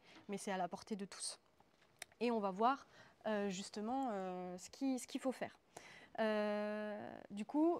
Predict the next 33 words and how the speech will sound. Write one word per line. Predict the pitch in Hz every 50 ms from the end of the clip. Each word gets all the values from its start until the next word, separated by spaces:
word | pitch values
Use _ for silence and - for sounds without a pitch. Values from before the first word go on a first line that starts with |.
| - -
l'administratif, | - 233 233 233 240 233 - - - 220 - 277 - -
est-ce | - -
que | - 247
c'est | - 226
si | 208 - - 262
contraignant | - 247 226 - - 226 226 226 214
que | - 196 180
ça | - 202 190 - - _ - - -
ou | 208 180
pas ? | - - 220 254 302 - - - - - - - -
Euh, | 208 208 196
je | 185 175 190
l'ai | 190 190 180 180 - - -
divisé | 214 202 220 226 220 226 214 220 226
en | 220 214 202
deux. | 196 190 220 233 254 285 285 -
Donc | 208 208 214 196
d'abord, | 202 208 214 240 240
la, | 208 185 180 - - - - -
la, | 202 185 185 185 180 185 180 180 180 180 175 175
la, | 175 175 180 175 175 180
si | - - 208
je | 190
vous | 202
parle | - 247 254
de | 226 208
la | 185 180
création, | 175 - - 240 233 220 208 - - 208 233 285 - _ -
il | 208
y |
a | 185 180
deux | 180 180 233 226
possi-, | - 226 220 - - -